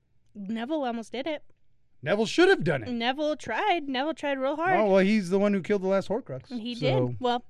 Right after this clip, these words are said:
Speaker 1: yes. 'Cause Harry died before that, so.
Speaker 2: Yeah.
Speaker 1: Mm-hmm.
Speaker 2: Yeah. Well, and that's the, 'cause there's also, we'll just, with liches and D and D, is the lich themselves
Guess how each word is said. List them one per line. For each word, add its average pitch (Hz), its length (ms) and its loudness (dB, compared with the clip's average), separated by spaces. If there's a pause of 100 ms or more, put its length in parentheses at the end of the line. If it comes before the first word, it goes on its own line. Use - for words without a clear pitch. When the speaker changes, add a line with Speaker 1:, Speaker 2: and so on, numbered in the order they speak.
(140)
Speaker 1:
yes. 208 260 -10 (640)
'Cause 202 320 -14
Harry 208 320 -10
died 190 260 -8
before 185 300 -14
that, 202 240 -16
so. 226 160 -18
Speaker 2:
Yeah. 202 100 -10
Speaker 1:
Mm-hmm. 233 220 -10 (400)
Speaker 2:
Yeah. 160 140 -16 (240)
Well, 196 160 4
and 196 80 0
that's 202 180 2
the, 160 400 -2
'cause 131 160 -6
there's 139 200 -2
also, 139 460 -4
we'll 135 220 -4
just, 127 300 -6 (1500)
with 127 220 -10
liches 120 440 -8
and 110 140 -6
D 113 140 -4
and 110 140 -4
D, 110 300 -6 (880)
is 139 160 -4
the 135 100 -4
lich 127 280 -4
themselves 117 600 -2